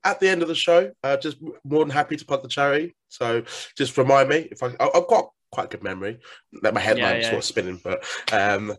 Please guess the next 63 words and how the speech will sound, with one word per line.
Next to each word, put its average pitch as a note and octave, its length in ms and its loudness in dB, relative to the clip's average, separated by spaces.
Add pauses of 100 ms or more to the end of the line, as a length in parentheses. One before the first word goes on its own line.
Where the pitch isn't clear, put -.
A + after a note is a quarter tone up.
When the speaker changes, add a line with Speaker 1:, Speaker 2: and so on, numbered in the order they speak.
Speaker 1:
but G#3 100 4
yeah, B3 120 8
just F#3+ 260 0
remind F3+ 180 6
me - 60 0
at - 40 0
the D3 60 6
end, C#3+ 140 -2
we'll C#3+ 120 -6
plug C#3 200 0
the B2 60 -8
charity A2 320 -2
show, G#2 240 -4
and G2+ 180 -10
Speaker 2:
Yeah, - 80 -4
Speaker 1:
then D3+ 180 2
the C#3+ 40 0
Speaker 2:
no, A#2 60 4
Speaker 1:
listeners A2 300 0
Speaker 2:
yeah. C#3+ 140 -2
Speaker 1:
can G2+ 160 -8
sort F2+ 200 -8
of - 60 -16
get G#2 180 -6
into G2+ 220 -8
that. G#2 160 0 (440)
Um, F#3 340 4
Lance C#4 260 4
Storm, A#3 360 6
by B2+ 140 -4
the A#2 60 2
way, A2 180 -2
I C#3+ 100 2
heard F3+ 220 2
you D#3+ 60 -8
say D#3+ 180 2
in D3 120 -8
a - 40 -8
previous D3+ 280 -4
interview F#2+ 440 -12
that A2 240 0
you A#2+ 140 2
actually A#2+ 260 -2
had A#2+ 120 2
a - 20 -14
review B2+ 380 -4
on A2+ 80 -6
your A2 100 -8
matches. - 480 -4
I A2 60 0
mean, A#2 240 0 (680)
who G3+ 120 6
can E3 140 -2
you D#3 120 6
ask C#3+ 260 4 (100)
better? D3 260 0 (320)
One B2+ 180 2
of A#2 40 -4
the A#2 220 2 (120)
most B2 360 -4
solid D3 320 2
professional A#2+ 420 -8
wrestlers A2 400 -6